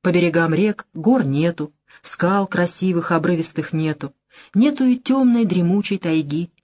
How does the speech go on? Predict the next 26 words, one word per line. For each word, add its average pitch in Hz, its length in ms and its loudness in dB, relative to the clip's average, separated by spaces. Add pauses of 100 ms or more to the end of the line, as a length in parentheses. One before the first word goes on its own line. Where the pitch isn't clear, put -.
(680)
Возле 190 460 2
Игарки 190 640 0
ещё 208 260 0
растёт 220 440 -2
лиственница, 147 760 -6 (280)
а 185 100 0
местами 220 640 0
даже 190 300 0
и 214 40 -2
кедрачи — 214 680 -2 (360)
и 226 120 2
всё 339 200 0
это 196 140 -2
нормального 160 560 2
роста. 156 380 -4 (320)
Но 170 180 4
дальше, 190 400 -2
к - 60 -14
северу, 175 540 0 (260)
любые 247 420 2
деревья 196 520 0
уже 170 280 0
низко 247 400 2
припадают 143 540 -2
к 156 80 -4
земле. 131 500 -2